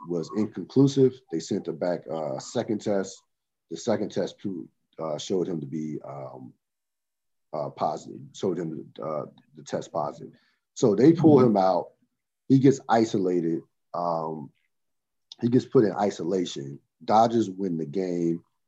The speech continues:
Speaker 1: and they celebrate, or they celebrate, and then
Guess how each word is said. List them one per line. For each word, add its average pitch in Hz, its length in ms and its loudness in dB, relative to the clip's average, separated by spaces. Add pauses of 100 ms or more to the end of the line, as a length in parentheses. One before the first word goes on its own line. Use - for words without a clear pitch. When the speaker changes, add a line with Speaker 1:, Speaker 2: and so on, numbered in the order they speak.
(480)
Speaker 1:
and 87 680 -2 (260)
they 95 520 6 (500)
celebrate, 101 720 2 (220)
or 92 200 -2 (160)
they 85 100 0
celebrate, 92 640 2
and 85 160 -4
then 87 360 -2